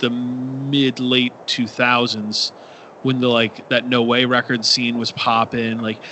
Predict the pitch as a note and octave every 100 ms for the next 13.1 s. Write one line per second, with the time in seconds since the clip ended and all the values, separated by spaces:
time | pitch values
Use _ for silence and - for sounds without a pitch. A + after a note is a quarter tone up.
0 | - - - C#3+ C#3+ B2 - C#3 B2 C3
1 | B2 A#2+ A2 A2 E3 G3 F3 A#2+ C3 C#3+
2 | C#3+ B2+ B2+ B2 A#2+ - A2+ A#2+ B2 A#2
3 | A2 G#2 G#2+ - - - - A#2+ A2+ G#2+
4 | A2 G#2 - - - - B2 B2 A#2+ A#2
5 | A#2+ A2+ - D3 C#3 C#3+ B2 C3 B2+ B2
6 | A2+ A#2 A2 G#2+ - - - - C#3+ D3
7 | C#3 C#3 C3+ C3 - C3+ B2+ B2+ C3 C3
8 | A#2+ A2 - - - - - - B2 B2
9 | C3+ C3 C3 B2 C3 B2 - B2 B2 A2
10 | B2 B2 B2 A#2+ A2 A2 D3+ D3 B2+ -
11 | C#3 C#3 C3+ B2 A2 G#2 G#2+ A2 C#3+ C3+
12 | - B2+ C#3 B2+ C3 A#2+ A#2 C3+ C#3+ C3+